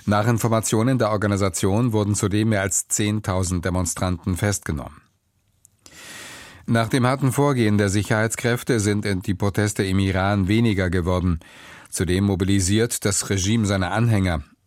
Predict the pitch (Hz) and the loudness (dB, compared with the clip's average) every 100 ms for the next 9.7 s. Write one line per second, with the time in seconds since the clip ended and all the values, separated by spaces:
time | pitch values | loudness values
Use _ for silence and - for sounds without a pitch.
0 | - 104 104 117 107 113 135 107 - 101 | -4 0 0 0 0 2 0 0 0 0
1 | 104 104 92 95 110 117 107 92 110 - | 0 -2 -2 0 2 2 0 0 0 -2
2 | - - - - - 113 101 98 98 104 | -8 -18 -20 -12 -4 -2 0 0 2 2
3 | 117 - 110 110 123 98 85 101 101 98 | 0 0 0 2 0 -2 -2 2 2 2
4 | 98 101 98 - - - - 78 82 104 | 2 2 0 -6 -20 -10 -4 -4 -2 0
5 | 104 95 - 101 90 87 - 87 107 - | 2 2 0 -2 0 -2 -2 0 0 0
6 | 92 87 - - 85 98 87 95 95 95 | -2 -2 -4 -6 -4 -4 -2 0 2 2
7 | 95 92 - - - 95 92 92 90 85 | 2 0 -4 -14 -8 -2 0 0 0 0
8 | 101 107 92 - - 87 95 98 92 90 | -2 0 0 -2 -4 -2 -2 -2 -2 -2
9 | 92 90 87 90 82 82 73 | -2 -2 0 0 -2 -2 -6